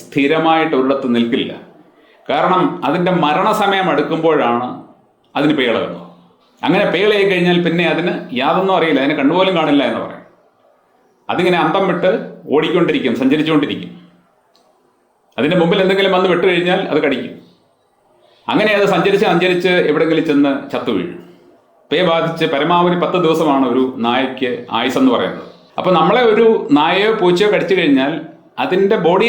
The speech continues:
ലാംഗ്വേജിൽ നിന്ന് തന്നെ നമുക്ക് മനസ്സിലാക്കാൻ പറ്റും അതിന് പേയുണ്ടോ ഇല്ലയോ. സാധാരണ വീട്ടിൽ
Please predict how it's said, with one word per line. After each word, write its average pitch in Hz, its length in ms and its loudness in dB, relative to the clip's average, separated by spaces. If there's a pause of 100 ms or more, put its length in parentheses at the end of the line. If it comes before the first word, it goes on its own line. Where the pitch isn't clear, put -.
ലാംഗ്വേജിൽ 214 520 2
നിന്ന് 208 220 0
തന്നെ 156 220 2 (440)
നമുക്ക് 170 240 0
മനസ്സിലാക്കാൻ 156 540 -2
പറ്റും 143 260 -2 (260)
അതിന് 135 300 2
പേയുണ്ടോ 131 480 4
ഇല്ലയോ. 104 240 0 (1300)
സാധാരണ 202 500 2 (580)
വീട്ടിൽ 175 320 4